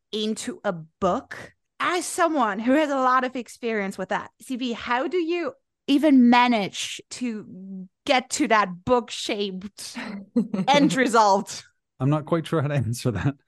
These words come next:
Speaker 3: There's, there's a lot of different paths into
Speaker 1: Mm.
Speaker 3: to constructing a book, but many of my stories, most of my publications are published by other people. These are things that other magazines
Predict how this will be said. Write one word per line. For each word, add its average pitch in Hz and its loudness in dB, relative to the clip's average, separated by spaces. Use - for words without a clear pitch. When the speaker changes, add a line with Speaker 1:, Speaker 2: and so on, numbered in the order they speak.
Speaker 3:
There's, 123 0
there's 123 0
a 131 -2
lot 139 -4
of 135 -2
different 101 -6
paths 82 -12
into 92 -6
Speaker 1:
Mm. 92 -6
Speaker 3:
to 104 -4
constructing 95 -6
a 90 -6
book, 95 -8
but 101 -4
many 180 4
of 143 2
my 123 4
stories, 107 -6
most 165 2
of 101 -4
my 107 -2
publications 92 -8
are 110 -4
published 95 -4
by 82 -12
other 78 -16
people. - -20
These 113 2
are 110 4
things 101 -2
that 92 -8
other 131 4
magazines 117 0